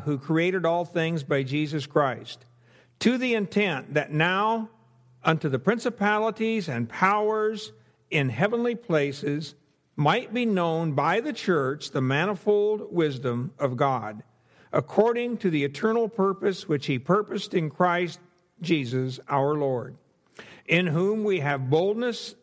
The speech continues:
and access with confidence by the faith of him. Wherefore, I desire that you faint not at my tribulations for you, which is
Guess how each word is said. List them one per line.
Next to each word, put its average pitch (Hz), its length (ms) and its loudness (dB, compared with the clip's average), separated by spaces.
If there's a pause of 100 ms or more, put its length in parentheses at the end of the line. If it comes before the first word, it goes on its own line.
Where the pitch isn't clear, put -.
(120)
and 120 180 -2
access 208 760 0
with 139 200 -2
confidence 185 640 0
by 139 200 -2
the 135 100 -8
faith 151 360 -2
of 147 120 -6
him. 139 420 -4 (720)
Wherefore, 196 640 2 (380)
I 151 140 4
desire 151 640 2
that 147 200 -4
you 135 120 -2
faint 175 380 0
not 143 440 0
at 139 140 -6
my 135 160 2
tribulations 139 1080 -2 (100)
for 147 160 -2
you, 127 500 -2
which 135 220 -4
is 127 560 -2